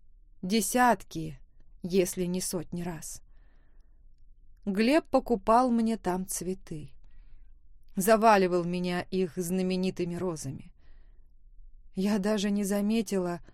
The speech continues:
как такой свойственный ему жест внимания начал сходить на нет. Муж уже давно не дарит мне букетов. Я даже не припомню,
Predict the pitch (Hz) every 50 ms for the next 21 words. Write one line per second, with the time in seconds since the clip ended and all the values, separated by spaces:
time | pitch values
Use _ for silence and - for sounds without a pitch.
0 | - - - - - - - - - - 208 196 - - 208 196 196 - 202 214
1 | 208 202 202 - - - - - - - 196 226 240 233 220 - - 185 202 202
2 | 202 196 196 196 175 180 196 196 196 190 185 165 165 196 190 185 190 - - 165
3 | 175 180 180 180 185 208 233 247 233 202 175 165 160 156 - - - - - -
4 | - - - - - - - - - 190 202 233 247 - - 262 254 - - -
5 | 226 214 196 226 226 - 233 247 254 233 185 170 156 147 - - - - - -
6 | - - - _ - - - - _ _ - - - - - - - - _ _
7 | _ _ - - 220 233 233 233 208 - - - 226 214 202 233 220 202 214 220
8 | 214 226 254 269 254 196 180 170 160 180 175 170 160 170 - 170 170 165 165 170
9 | 160 175 185 - - 180 165 156 - 160 - - - - - - - - - -
10 | - - - - - - - - - 196 196 214 208 190 208 208 196 185 196 196
11 | 202 190 196 190 196 196 - 220 226 220 208 202 190 185 185 170